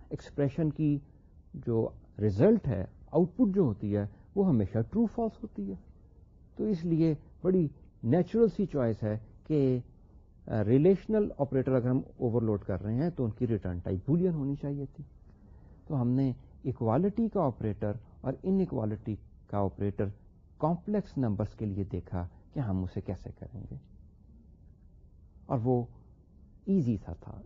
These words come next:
سمپل سا تھا۔ اگر ہمیں پتہ ہے کہ ہم نے فنکشنلٹی کیا اچیو کرنی ہے تو کوڈ لکھنا آسان سا کام ہے as far as boolean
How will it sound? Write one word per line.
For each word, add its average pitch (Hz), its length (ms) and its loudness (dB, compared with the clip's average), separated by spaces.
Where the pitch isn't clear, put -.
سمپل 131 280 -2
سا - 80 -12
تھا۔ - 120 -20
اگر 120 160 -4
ہمیں 113 320 0
پتہ 113 220 -4
ہے 139 320 0
کہ 160 100 -4
ہم 117 180 0
نے 123 360 2
فنکشنلٹی 120 680 -2
کیا 139 260 -2
اچیو 160 440 0
کرنی 110 380 -2
ہے 95 200 -4
تو 156 80 -4
کوڈ 170 320 2
لکھنا 98 380 -4
آسان 90 360 -8
سا 98 80 -4
کام 85 340 -8
ہے 85 140 -6
as - 260 -4
far 104 100 -2
as 92 200 -2
boolean 147 580 0